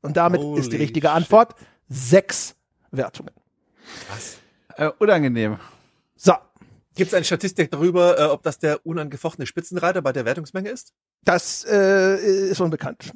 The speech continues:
Speaker 1: Es, ich weiß nicht mal, ob's der einzige ist, bei dem direkt zwei Wertungen irgendwo in Original-Hefttests standen. Das müssen Menschen von der GameStar beantworten, die das in ihrem nächsten Quiz ja fragen können.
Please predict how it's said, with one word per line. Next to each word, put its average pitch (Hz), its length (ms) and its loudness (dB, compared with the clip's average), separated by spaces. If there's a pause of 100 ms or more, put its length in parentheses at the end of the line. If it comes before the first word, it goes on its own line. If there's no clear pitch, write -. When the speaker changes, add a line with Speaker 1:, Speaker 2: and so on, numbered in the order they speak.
Speaker 1:
Es, - 460 -4
ich - 180 -10
weiß 185 180 2
nicht 240 140 0
mal, 226 100 6
ob's 214 140 0
der 190 140 2
einzige 208 360 2
ist, 202 340 0
bei 170 120 4
dem 190 320 0
direkt 202 400 2
zwei 180 340 2
Wertungen 226 440 2
irgendwo 220 400 2
in 190 200 -2 (120)
Original-Hefttests 170 1400 0
standen. 277 640 -2
Das - 220 4
müssen 196 440 4
Menschen 185 300 2
von 185 80 0
der 170 80 0
GameStar 175 300 2
beantworten, 147 600 0
die 185 80 -2
das 175 180 0
in 180 140 -2
ihrem 185 320 4
nächsten 131 260 -2
Quiz - 220 -8
ja 151 80 0
fragen 120 280 -4
können. - 320 -12